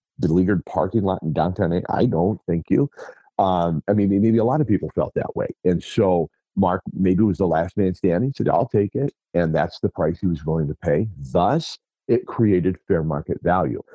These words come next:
if that process was followed. If, however, Mark, see, Mark Begich has been collecting relationships, and he's been in the relationship business from cradle to today. This is the life they know. They're, he was born into politics. He was born into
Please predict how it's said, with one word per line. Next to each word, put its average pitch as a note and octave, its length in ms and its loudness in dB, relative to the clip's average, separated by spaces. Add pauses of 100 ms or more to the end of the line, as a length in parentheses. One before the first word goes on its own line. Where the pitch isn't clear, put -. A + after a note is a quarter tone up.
(240)
if B2 480 2 (200)
that F#2+ 200 0
process F#2 380 -2
was D#2 120 -6
followed. D2 360 0
If, D3 300 2
however, F2 560 0 (480)
Mark, D3 340 0
see, D3+ 140 0
Mark D3+ 280 0
Begich A2 280 0
has G2+ 140 -2
been F2+ 180 -2
collecting F2 640 0 (140)
relationships, E2+ 800 -2
and E2 100 0
he's E2 100 -4
been G2 300 -2
in G#2+ 100 0
the F#2+ 80 2
relationship E2+ 720 -2
business D2+ 340 -4 (300)
from F#2 140 0
cradle E2+ 400 0
to - 80 -6
today. - 400 -4 (220)
This F#2 220 0
is F#2 200 0
the E2 100 2
life E2 460 2 (340)
they F2+ 200 2
know. E2 460 0
They're, F2 440 2 (420)
he F2+ 140 2
was E2+ 180 4
born F#2 460 0
into G#2+ 200 -2
politics. G2 580 0
He E2 60 0
was C#2+ 200 -2
born F2+ 380 0
into G#2 280 0